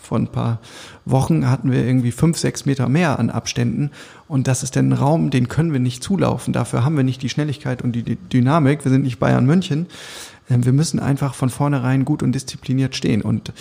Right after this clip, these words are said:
ähm, das hat Dardai-Teams ja eigentlich in der Vergangenheit auch häufig, häufig, häufig ausgezeichnet. Ähm,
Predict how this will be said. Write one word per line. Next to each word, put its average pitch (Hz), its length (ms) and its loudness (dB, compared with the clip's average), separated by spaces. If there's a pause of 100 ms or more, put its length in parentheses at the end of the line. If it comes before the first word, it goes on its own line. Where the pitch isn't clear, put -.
(460)
ähm, 123 180 2
das 123 180 2
hat 135 220 0 (220)
Dardai-Teams 156 880 2
ja 120 160 2
eigentlich 135 280 -2
in 131 80 2
der 127 80 4
Vergangenheit 127 600 2
auch - 200 -6
häufig, 156 320 0
häufig, 135 380 -4 (400)
häufig - 400 0
ausgezeichnet. 131 760 -2 (640)
Ähm, 123 340 2